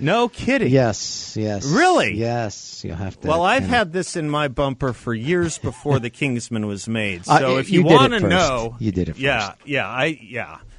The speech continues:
Speaker 1: And of course, Casey did it before I. But you were dancing to it, you know. What do I? What, what, what,
Speaker 2: Oh,
Speaker 1: what
Speaker 2: it's
Speaker 1: do you want
Speaker 2: cool.
Speaker 1: from me?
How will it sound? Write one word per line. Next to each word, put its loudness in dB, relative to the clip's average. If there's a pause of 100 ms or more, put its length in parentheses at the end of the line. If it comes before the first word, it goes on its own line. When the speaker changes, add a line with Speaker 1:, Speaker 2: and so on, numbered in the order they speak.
(140)
Speaker 1:
And -10
of -14
course, -10
Casey -10
did -10
it -8
before -14
I. -6
But -2
you 0
were -2
dancing -2
to -2
it, -2
you -6
know. 0
What -4
do -2
I? 0
What, -12
what, -14
what, -14
Speaker 2:
Oh, -4
Speaker 1:
what -2
Speaker 2:
it's -12
Speaker 1:
do 2
you 4
want 0
Speaker 2:
cool. -10
Speaker 1:
from -8
me? -2